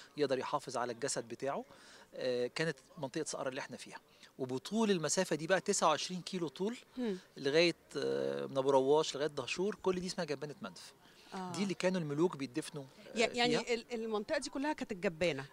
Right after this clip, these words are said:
Speaker 1: اللي احنا فيها الجبل هو الجبانة.
Speaker 2: اللي احنا فيه الجبل اللي احنا
Speaker 1: تحت
Speaker 2: عليه
Speaker 1: عند
Speaker 2: دلوقتي.
Speaker 1: النيل هي العاصمة.
Speaker 2: آه.
Speaker 1: اللي هي كانت،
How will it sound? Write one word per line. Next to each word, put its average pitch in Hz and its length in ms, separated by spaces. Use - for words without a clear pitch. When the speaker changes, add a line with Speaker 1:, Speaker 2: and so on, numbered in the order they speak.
Speaker 1:
اللي 160 140
احنا 170 180
فيها 196 160
الجبل 165 380
هو 135 140
الجبانة. 214 200
Speaker 2:
اللي 254 140
احنا 262 160
فيه 214 200
الجبل 196 260
اللي 196 100
احنا 202 180
Speaker 1:
تحت 180 80
Speaker 2:
عليه 220 160
Speaker 1:
عند 147 80
Speaker 2:
دلوقتي. 151 160
Speaker 1:
النيل 190 300
هي 185 120
العاصمة. 120 420
Speaker 2:
آه. 156 320
Speaker 1:
اللي 139 260
هي 139 120
كانت، 143 340